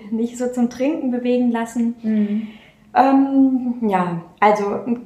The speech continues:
Speaker 1: ein Tipp ist vielleicht auch nicht immer direkt nach der Uhr zu gehen. Also ich habe manchmal auch so Frauen, die sagen, "Nee, alle zwei Stunden muss ich anlegen." Das haben die in der Klinik gesagt. Und dann sage ich, "Warte doch einfach mal so zwanzig Minuten, eine halbe Stunde länger."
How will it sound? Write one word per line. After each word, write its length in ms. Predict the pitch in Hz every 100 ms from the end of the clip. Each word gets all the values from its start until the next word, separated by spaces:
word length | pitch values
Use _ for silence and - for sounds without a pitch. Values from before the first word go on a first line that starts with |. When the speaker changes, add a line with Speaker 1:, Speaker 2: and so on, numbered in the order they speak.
| - _ _ - -
Speaker 1:
ein 240 | 269 254 240
Tipp 160 | 302 311
ist 360 | 269 262 - -
vielleicht 420 | - 247 247 -
auch 80 | 240
nicht 240 | 254 233 277
immer 200 | 269 247
direkt 400 | 226 247 262 311 285
nach 160 | 262
der 180 | 262 262
Uhr 160 | 233 -
zu 140 | 185
gehen. 200 | 175 185
Also 220 | - 196
ich 200 | 220 233
habe 120 | 240 285
manchmal 300 | 240 240 240
auch 80 | 226
so 100 | 233
Frauen, 340 | - 220 233
die 60 | 226
sagen, 160 | 233
"Nee, 120 | 240 247
alle 200 | 302 277
zwei 180 | - 226
Stunden 300 | - 220 202
muss 140 | 190
ich 140 | - 190
anlegen." 240 | 190 185
Das 160 | 185 220
haben 120 | 208
die 60 |
in 60 | 202
der 100 | 196
Klinik 360 | - 208 202 196
gesagt. 400 | 175 165 160 - - -
Und 80 |
dann 100 | 226
sage 140 | 226 233
ich, 100 | 240 - - -
"Warte 340 | 240 320 320
doch 140 | 247 -
einfach 260 | 254 247
mal 160 | 233 226
so 80 | 220
zwanzig 580 | - 233 240 277 269 247
Minuten, 260 | 247 226
eine 100 | 208
halbe 180 | 233 233
Stunde 300 | - 214 202
länger." 460 | 202 247 262 277